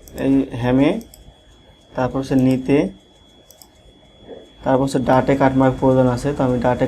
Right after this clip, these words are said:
কাট মার্ক দেব। ডাটে অবশ্যই কাট মার্ক দিতে হবে। ওকে,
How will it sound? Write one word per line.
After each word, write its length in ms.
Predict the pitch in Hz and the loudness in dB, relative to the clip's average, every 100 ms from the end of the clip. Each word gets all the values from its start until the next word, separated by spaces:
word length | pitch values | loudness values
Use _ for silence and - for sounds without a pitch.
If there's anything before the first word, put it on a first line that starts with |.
| 127 | -2
কাট 120 | 120 127 | -2 -2
মার্ক 140 | 123 117 | -2 0
দেব। 120 | 123 143 190 - - - - - - - - - - - | 0 0 -2 -10 -14 -18 -18 -16 -18 -18 -18 -16 -16 -8
ডাটে 200 | - 123 135 | -6 0 2
অবশ্যই 300 | 127 123 139 135 | 2 0 -4 -2
কাট 140 | 131 127 | -2 0
মার্ক 140 | 131 120 | -2 0
দিতে 140 | 120 123 | -2 -2
হবে। 180 | 120 131 185 190 - - - - - - - - - - - - - - - - - - - - - - - - - - - - - - - - - - - - - - - - - - - - | -2 -2 -4 -8 -16 -18 -18 -18 -18 -16 -16 -18 -18 -16 -16 -16 -16 -16 -16 -16 -16 -14 -16 -16 -10 -10 -10 -18 -18 -18 -18 -18 -18 -18 -18 -18 -18 -18 -18 -18 -18 -18 -20 -20 -18 -18 -18 -18
ওকে, 180 | - 147 | -8 -6